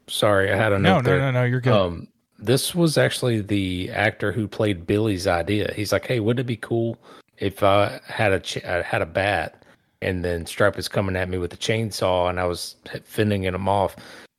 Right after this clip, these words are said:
Speaker 1: And, uh, the director was like, "Yeah, actually, that's a really good idea." So they put that in there.
Speaker 2: Oh, I love that.
Speaker 1: Pretty
Speaker 2: Yeah,
Speaker 1: cool.
Speaker 2: I, I, I read a, a lot of that, like, where, where the director was, like, very, like, "Yeah, that sounds great."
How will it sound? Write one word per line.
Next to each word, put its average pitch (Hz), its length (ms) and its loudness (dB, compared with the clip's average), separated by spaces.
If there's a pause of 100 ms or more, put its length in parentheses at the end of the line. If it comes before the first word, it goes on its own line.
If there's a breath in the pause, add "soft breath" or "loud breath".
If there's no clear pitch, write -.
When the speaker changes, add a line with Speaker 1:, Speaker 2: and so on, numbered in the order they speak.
Speaker 1:
And, 90 280 -2
uh, 85 340 -2 (260)
the 101 80 -2
director 92 340 0
was 87 100 -4
like, 85 160 -4
"Yeah, 90 260 0
actually, 87 320 -4
that's 87 220 -4
a 95 40 -6
really 95 240 -2
good 87 160 -4
idea." 92 360 -2
So - 200 -4
they 90 160 0
put - 260 -4
that 92 160 2
in 101 140 -4
there. 90 160 -6 (160)
Speaker 2:
Oh, 151 160 6
I 135 80 6
love 117 320 4
that. 80 280 -4 (440 loud breath)
Speaker 1:
Pretty 117 180 -2
Speaker 2:
Yeah, 151 120 8
Speaker 1:
cool. 170 100 0
Speaker 2:
I, - 140 2
I, 190 220 6 (140)
I 180 40 6
read 196 320 2
a, 120 400 0
a 120 40 2
lot 127 240 4
of 117 120 2
that, 104 260 2
like, 104 120 -2
where, 110 220 4
where 110 180 4
the 107 120 0
director 110 400 4
was, 101 140 2
like, 101 160 0
very, 107 280 2
like, 95 200 -2
"Yeah, 160 280 2
that 107 220 -2
sounds 147 260 0
great." 143 380 0